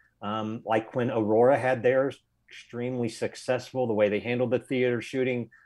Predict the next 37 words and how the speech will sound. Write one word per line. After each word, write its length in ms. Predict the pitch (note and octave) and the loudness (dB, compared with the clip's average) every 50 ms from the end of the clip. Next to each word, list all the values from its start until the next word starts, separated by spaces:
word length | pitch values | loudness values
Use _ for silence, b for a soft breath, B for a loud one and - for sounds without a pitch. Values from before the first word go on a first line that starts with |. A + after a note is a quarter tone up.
| b - | b -8
uh, 180 | A2+ G2+ G#2 - | -6 -6 -6 -4
and 260 | B2+ A2+ A2 A2+ C#3 - | -4 -4 -4 -4 -4 -2
a 60 | B2 A#2+ | 0 2
lot 360 | A#2+ B2 B2+ B2+ C3 C3 C3 | 4 6 8 8 8 8 8
of 100 | B2+ A#2+ | 6 2
applause 580 | A2+ - - - B2 A#2 A#2 A2+ A2+ G#2+ G#2 - - - _ - | 0 -2 -4 -2 0 2 2 4 2 2 0 -2 -8 -16 _ -20
then 340 | G#2+ F2+ A2 A#2+ A2 A2 G#2+ | -12 -2 0 0 0 0 -4
Chief 280 | - - B2 A2 - - | -6 -4 -4 -4 -2 -2
Dan 220 | B2 A2 A2 A2 | -2 -2 0 0
Oates, 220 | A2 G#2+ G#2 - | 0 0 0 -2
who 100 | - A#2+ | -4 -4
moved 260 | A2+ A2 A2+ G#2+ G2+ A2 | -2 -2 -2 -2 -2 -2
on 140 | G#2 G#2 | -2 0
to 80 | G#2+ A2 | 0 0
other 140 | A#2+ A#2+ G#2 | 0 0 -2
careers 320 | - - G2+ F#2 G2+ - | -2 -2 -2 0 0 -2
and 100 | A2+ A2 A#2+ | -2 0 0
is 260 | A#2+ A#2+ A#2+ G2+ B2+ | 2 2 2 2 2
actually 340 | B2 B2 B2 - C#3 B2 A#2 | 2 2 0 0 -4 -4 -2
now 160 | A#2+ B2+ C3 | 0 -2 0
back 380 | G#2+ A#2 A2 B2+ D#3 - - | 0 0 0 0 -2 -2 -2
in 100 | B2 A2 | -4 -2
Aurora, 500 | G#2+ G#2 G2+ G2+ F#2+ F2+ F2 G2+ A#2+ A#2+ - _ _ _ _ - | -2 -2 0 0 0 0 0 -2 -4 -4 -6 _ _ _ _ -6
and 80 | A2+ | -4
I'm 100 | A2+ A#2+ | -2 0
meeting 240 | B2+ C3+ C3 B2+ A#2+ | 0 0 0 0 0
with 160 | A2+ A2+ - | -2 -2 -2
him 320 | - D#3 C#3+ G2+ G#2+ A#2+ - _ _ _ _ | -2 -2 0 -2 -2 -6 -8 _ _ _ _
next 280 | - G#2+ G#2 - - - | -4 -4 -4 -4 -6 -8
month. 300 | A2 G2 G2 G#2 A2+ G#2+ - _ _ _ _ _ _ _ | -6 -4 -4 -4 -6 -8 -12 _ _ _ _ _ _ _
Um, 380 | A2+ A2 A2+ A#2 A#2 A2+ A#2 - - _ _ _ - - - _ _ _ _ _ _ _ _ _ _ _ _ _ _ - | -4 -2 -2 -2 -2 -4 -6 -10 -14 _ _ _ -20 -20 -20 _ _ _ _ _ _ _ _ _ _ _ _ _ _ -2
you 140 | D#3 D3 C#3 | 0 0 0
have 440 | - - - F#3 A#3 G3 - - _ | 0 -2 -4 -4 -4 -6 -8 -10 _
to 220 | - E3 D3 B2+ - - _ _ _ C#3+ B2 | 0 0 0 0 -2 -6 _ _ _ -14 -2
get 320 | A2 D#3+ F3 A3+ - F#3+ C#3+ | 4 4 4 4 4 2 2
them 200 | D#3+ D3+ D3 - | 2 2 2 0
to 180 | - E3 E3+ | -2 -4 -4